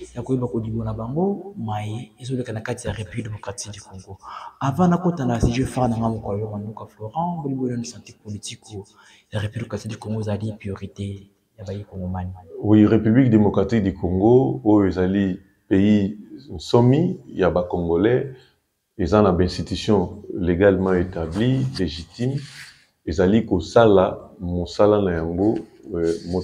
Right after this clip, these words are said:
Speaker 2: donc chaque institution, ils allaient qu'au fonctionner normalement. Le coup, là, chaque institution, ils allaient fonctionner normalement, donc, bah, Congolais, bah, ça, la kimia, ya kutambola, ndenge, okuti, monite, kutani, lelo, en dépit, ya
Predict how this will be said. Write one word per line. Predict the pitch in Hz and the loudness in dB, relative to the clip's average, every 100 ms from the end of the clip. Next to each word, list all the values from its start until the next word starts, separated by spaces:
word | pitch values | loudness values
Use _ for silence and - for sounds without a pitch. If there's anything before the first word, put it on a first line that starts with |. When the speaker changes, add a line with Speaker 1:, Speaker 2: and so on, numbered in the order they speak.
| - | -4
Speaker 2:
donc | 87 82 78 | -4 -4 0
chaque | - 113 | 0 2
institution, | 90 - 85 90 104 | 0 -2 -10 -6 -2
ils | 87 | 0
allaient | 98 | 0
qu'au | 95 | -4
fonctionner | 92 92 - 92 98 | -8 -10 -6 -2 0
normalement. | 90 90 95 90 82 80 78 _ - - - | 2 2 2 0 -2 -6 -10 _ -20 -20 -10
Le | - | -4
coup, | - 139 | 4 6
là, | 123 | 6
chaque | - 143 | 6 2
institution, | 110 - 95 123 | 0 0 -4 0
ils | 120 | 4
allaient | 120 95 - - | 4 2 -4 -8
fonctionner | 90 - 95 | -8 -2 0
normalement, | 110 90 85 85 80 104 135 - | 2 2 0 -2 -2 -2 -2 -2
donc, | 92 82 | -4 -4
bah, | - | -8
Congolais, | - 80 82 101 127 65 | -6 0 2 2 0 -4
bah, | 80 | -6
ça, | 87 101 | -2 -2
la | 80 - | -2 -12
kimia, | - 120 127 | -6 -2 0
ya | 95 | 0
kutambola, | 80 - - 104 95 92 - - _ _ _ _ | -4 -8 -6 -4 -2 0 -2 -4 _ _ _ _
ndenge, | 87 95 95 98 98 - | 0 2 4 2 2 -2
okuti, | 85 80 - 92 - 90 85 - | -4 -4 -6 -10 -4 -6 -6 -8
monite, | 85 92 92 92 80 76 | -4 -2 -2 -4 -6 -6
kutani, | 82 90 87 90 - | -8 -4 -4 -4 -8
lelo, | 80 80 85 82 80 78 | -8 -6 -4 -2 -4 -6
en | 82 82 | -8 -6
dépit, | 85 - 101 | -6 -2 0
ya | 87 80 | 2 0